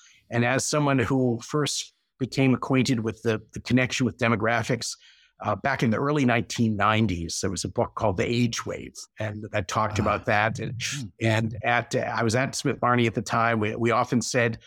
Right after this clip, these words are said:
Speaker 1: "To be a good investor, just follow the baby boomers." Right? So when they, in the nineteen fifties, you might have wanted to own toy stocks, then you wanted to own auto stocks, and ultimately
Speaker 2: Oh,
Speaker 1: led you
Speaker 2: yes.
Speaker 1: to financial, right? What,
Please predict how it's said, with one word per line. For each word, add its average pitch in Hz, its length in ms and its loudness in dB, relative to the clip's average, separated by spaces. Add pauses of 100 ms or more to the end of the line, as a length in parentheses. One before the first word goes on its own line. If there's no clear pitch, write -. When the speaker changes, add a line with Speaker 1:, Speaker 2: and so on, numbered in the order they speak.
(400)
Speaker 1:
"To 117 80 -4
be 123 140 4
a 113 40 2
good 123 160 2
investor, 117 420 0
just 113 220 -2
follow 123 300 2
the 98 80 -8
baby 117 300 2
boomers." 95 560 -6 (360)
Right? 110 120 0
So - 160 0
when 107 140 2
they, 117 260 2
in 113 80 2
the 113 80 2
nineteen 117 320 2
fifties, 117 480 0
you 113 80 2
might 113 100 4
have 104 100 2
wanted 110 280 2
to 117 80 0
own 110 160 2
toy 113 260 0
stocks, 110 460 0
then 107 160 -2
you 110 80 2
wanted 110 220 0
to 117 100 0
own 107 140 -2
auto 110 340 2
stocks, 107 560 0
and 113 260 -2 (220)
ultimately 117 480 4
Speaker 2:
Oh, 107 80 0
Speaker 1:
led 131 200 6
you 123 60 4
Speaker 2:
yes. 104 40 4
Speaker 1:
to 104 80 0
financial, 120 520 0 (140)
right? 143 280 2
What, 143 200 0